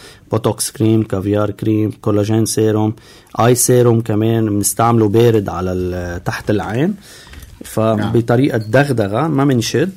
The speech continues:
Speaker 1: بيشيل سواد، انتفاخ، تجاعيد.
Speaker 2: نعم.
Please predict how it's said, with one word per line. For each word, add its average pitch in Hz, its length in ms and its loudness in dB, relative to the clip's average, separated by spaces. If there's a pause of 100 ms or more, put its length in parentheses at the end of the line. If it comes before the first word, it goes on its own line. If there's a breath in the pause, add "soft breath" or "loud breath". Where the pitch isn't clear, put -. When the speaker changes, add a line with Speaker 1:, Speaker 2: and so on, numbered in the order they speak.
(480 loud breath)
Speaker 1:
بيشيل 123 420 -2
سواد، 135 460 -2
انتفاخ، 120 520 -6
تجاعيد. 101 440 -8 (320)
Speaker 2:
نعم. 101 200 0